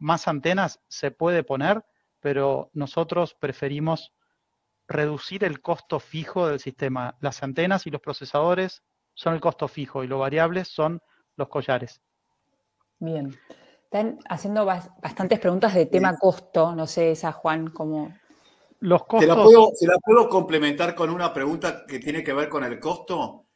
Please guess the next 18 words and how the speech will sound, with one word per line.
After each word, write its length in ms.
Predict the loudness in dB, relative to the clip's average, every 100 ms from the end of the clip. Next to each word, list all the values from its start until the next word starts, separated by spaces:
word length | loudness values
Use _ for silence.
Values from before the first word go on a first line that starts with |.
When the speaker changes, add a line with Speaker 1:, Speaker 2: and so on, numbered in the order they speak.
| _ _ _ -4
Speaker 3:
Eh, 280 | -2 -2 -6
ustedes 380 | -6 -2 -2 0
cuando 440 | -2 0 0 0
están 260 | -4 -6 -4
a-, 160 | -4 -6
eh, 180 | -10 -8
digamos, 320 | -6 -4 -4
de-, 160 | -4 -6
acá 220 | -6 -4
en 80 | -2
Latinoamérica, 800 | -2 -2 -2 0 -2 -4 -4 -4
¿qué 140 | -4
perfil 460 | -6 -4 -4 -4 -4
de 100 | -4
productor 420 | -4 -6 -4 -4
están 320 | -2 -4 -4
pensa-, 500 | -2 -4 -2 -4 -4
hacia, 280 | -4 -6 -6